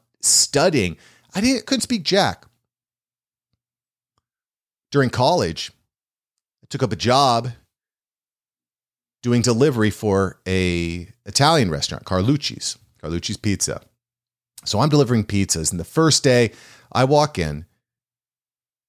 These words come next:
two of the chefs are Spanish. They speak a little bit of English. The dishwasher speaks only Spanish. Busboy, Spanish. Everyone speaks Spanish. And you know what happened?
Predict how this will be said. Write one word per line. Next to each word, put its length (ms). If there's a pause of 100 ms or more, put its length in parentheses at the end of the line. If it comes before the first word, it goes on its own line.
(140)
two 160
of 60
the 80
chefs 540 (800)
are 240
Spanish. 600 (1160)
They 80
speak 220
a 40
little 240
bit 120
of 60
English. 460 (1300)
The 60
dishwasher 640
speaks 500
only 400
Spanish. 680 (280)
Busboy, 560
Spanish. 380 (280)
Everyone 200
speaks 240
Spanish. 420
And 120
you 80
know 180
what 180
happened? 580